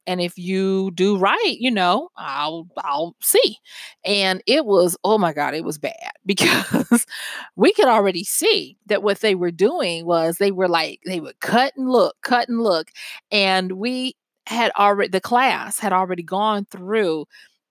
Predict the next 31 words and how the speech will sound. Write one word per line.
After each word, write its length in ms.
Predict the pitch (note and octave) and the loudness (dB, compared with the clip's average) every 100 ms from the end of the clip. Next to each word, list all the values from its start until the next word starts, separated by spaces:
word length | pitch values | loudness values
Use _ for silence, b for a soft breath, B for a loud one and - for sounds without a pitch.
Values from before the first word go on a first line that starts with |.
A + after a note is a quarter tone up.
| _ | _
the 220 | G3 G3+ | 0 2
rudimentary 1200 | F#3+ A3 B3 G#3+ G3+ F#3+ - F#3+ F#3 F3+ E3+ - _ | 4 4 2 2 -2 -4 -6 -2 2 2 0 -4 _
skills 680 | - - B3 A#3 G3 F3 - - | -6 -4 2 4 4 0 -2 -2
of, 300 | F3+ F3 E3+ | -2 0 -2
uh, 340 | D#3 D3 C#3+ A#2 - | 0 0 -4 -8 -8
cutting 320 | - F#3+ F3+ | -2 -2 -2
hair 520 | F#3 G3+ E3+ D3+ D3+ - | -4 -2 0 0 -2 -6
and 140 | E3 | -10
cutting 260 | - F#3 D3+ | -4 -4 -4
a 80 | D#3 - | -6 0
basic 380 | G#3+ - G3+ | 0 0 -4
haircut 400 | - F#3 - F3 | -2 -4 2 2
and 200 | D#3 D#3+ | 2 -2
learning 300 | F3 G3+ G3+ | 0 0 0
the 160 | F3 D3+ | -2 -6
geometry, 680 | D#3 D3+ F#3 A3+ A3+ - A3+ | -6 -2 0 2 0 -2 -4
the 180 | G3 - | -6 -6
angles, 360 | G3+ A3 A3 G3+ | -4 0 0 -2
and 100 | F3+ | -4
all 200 | B3 E4 | 2 2
the 100 | D4+ | 2
different 340 | B3+ B3+ G#3+ - | 0 -2 -4 -2
things 240 | F#3+ F#3 | 0 -2
that 160 | F#3 - | -4 -12
you 80 | F3+ | -6
take 300 | A3 G3 G3 | -2 -2 -2
into 160 | F#3 | -12
consideration 800 | - E3+ G3 F#3 F#3+ G3 - - - B B B | -10 -8 -2 0 0 0 -4 -10 -12 B B B
when 200 | G#3 G#3 | 2 4
you're 120 | G#3+ | 2
cutting, 540 | - - G3 E3+ D#3+ | 0 -2 0 0 -4